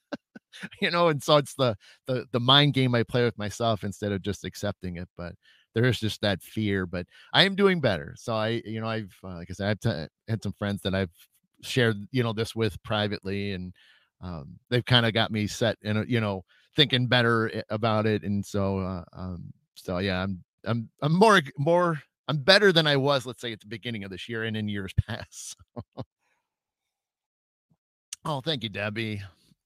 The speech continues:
<laughs> And, uh, <clears throat> yeah, that's awesome. Yeah, I mean, <sighs> you know, there's so many things that, uh, you know, there's,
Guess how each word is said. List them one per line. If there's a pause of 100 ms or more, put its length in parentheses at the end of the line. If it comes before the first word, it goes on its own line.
(120)
<laughs>
And,
uh, (840)
<clears throat> (1080)
yeah,
that's
awesome. (1000)
Yeah, (120)
I
mean, (160)
<sighs>
you
know,
there's
so
many
things
that,
uh, (240)
you
know,
there's,